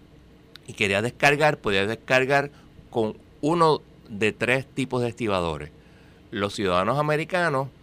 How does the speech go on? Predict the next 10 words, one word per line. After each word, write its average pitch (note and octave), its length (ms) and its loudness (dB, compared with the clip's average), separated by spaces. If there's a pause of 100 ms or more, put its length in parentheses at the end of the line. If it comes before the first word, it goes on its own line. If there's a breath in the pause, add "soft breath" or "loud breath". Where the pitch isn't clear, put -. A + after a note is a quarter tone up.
(380)
los G#2+ 180 0
residentes F2 680 -6
de C3+ 120 0
Puerto C#3 360 -2
Rico F3 440 -2 (760)
y D3+ 220 -4 (800)
aquellos D3 480 -2
que C3 120 -4
eran B2+ 200 -2 (480)
aliens. F#2+ 680 -6